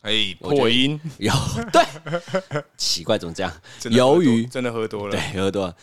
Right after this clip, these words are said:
Speaker 2: 我觉得鱿鱼吃起来非常适合下酒菜。
Speaker 1: 嗯。
Speaker 2: 它很适合搭配酒。
Speaker 1: 嗯，
Speaker 2: 鱿鱼。
Speaker 1: 它很 Q 弹啊。
Speaker 2: 真的。
Speaker 1: 真的，
Speaker 2: 那我觉得豆干鸡皮，
Speaker 1: 真的。
Speaker 2: 嗯，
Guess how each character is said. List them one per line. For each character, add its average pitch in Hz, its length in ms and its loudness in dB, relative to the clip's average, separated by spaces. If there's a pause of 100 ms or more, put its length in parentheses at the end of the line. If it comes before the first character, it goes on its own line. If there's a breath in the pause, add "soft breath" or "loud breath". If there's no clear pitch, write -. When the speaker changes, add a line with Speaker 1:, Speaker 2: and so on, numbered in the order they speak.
(140 soft breath)
Speaker 2:
我 117 80 -6
觉 170 80 4
得 202 60 6
鱿 165 260 4
鱼 151 140 2
吃 143 260 -2
起 135 80 -4
来 90 260 -2 (240)
非 110 220 2
常 78 280 -14 (220)
适 - 220 -4
合 90 120 -8
下 87 240 -6
酒 - 160 -16
菜。 - 300 -12
Speaker 1:
嗯。 90 340 -16
Speaker 2:
它 120 140 -2
很 123 180 -6
适 107 160 -8
合 95 100 -8
搭 87 200 -8
配 101 260 -10
酒。 - 160 -20 (240)
Speaker 1:
嗯， 98 220 -12
Speaker 2:
鱿 - 40 -16
鱼。 80 40 -10
Speaker 1:
它 - 120 0
很 143 200 -4
Q 165 300 -10
弹 - 140 -18 (200)
啊。 78 180 -20
Speaker 2:
真 92 220 -4
的。 85 240 -8 (140)
Speaker 1:
真 101 120 -14
的， 98 100 -16
Speaker 2:
那 233 80 -2
我 180 60 -2
觉 117 140 -6
得 - 60 -12
豆 175 160 2
干 135 260 -2
鸡 135 180 -8
皮， 92 320 -8
Speaker 1:
真 - 40 -16
的。 113 60 -20 (120)
Speaker 2:
嗯， 98 380 -6